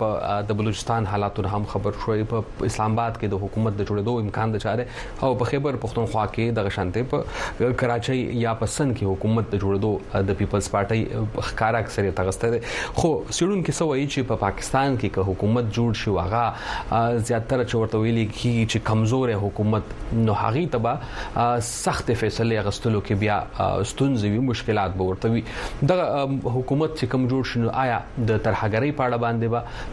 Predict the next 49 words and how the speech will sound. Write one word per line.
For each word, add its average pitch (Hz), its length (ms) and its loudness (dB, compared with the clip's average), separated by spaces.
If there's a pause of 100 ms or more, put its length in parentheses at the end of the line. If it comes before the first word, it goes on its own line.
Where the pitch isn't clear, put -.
د 120 120 4
دې 127 160 4
تګلاره 117 420 2 (360)
او 110 260 2 (140)
د، - 20 0 (240)
آه، 104 300 2
پاکستان 110 440 0
کې 113 160 0
چې 107 120 0
کوم 110 140 2
اقتصادي 104 460 0
صورتحال 101 540 0
دی، 95 60 -2 (380)
د 117 100 4
دې 156 140 4
په 139 80 0
اړه 120 160 2
باندې 107 260 0
به 110 40 0
دوی 123 180 0
د 113 120 0
کومو 131 220 2
ستونزو 160 320 0
سره 101 100 2
مخ 92 180 0
کېږي؟ 113 240 2 (320)
څېړونکي 156 380 2
په 143 60 0
دې 147 80 0
اړه 143 120 0
باندې 127 220 0
څه - 40 -6
وایي؟ 135 260 0 (240)
دا 113 100 4 (480)
د، 110 260 2 (140)
دغه 113 200 2
راپورټ 123 340 -2
اسلام 101 180 0
آباد 104 320 0
د، 101 240 2
د 95 220 2
ډیوا 107 180 2 (180)
خبریال 113 480 2
اورنګزیب 104 360 -2
خان 127 140 0
صاحب 101 200 0
رالیږلی. 123 260 0 (360)
دا 151 100 4
ګورو، 156 220 2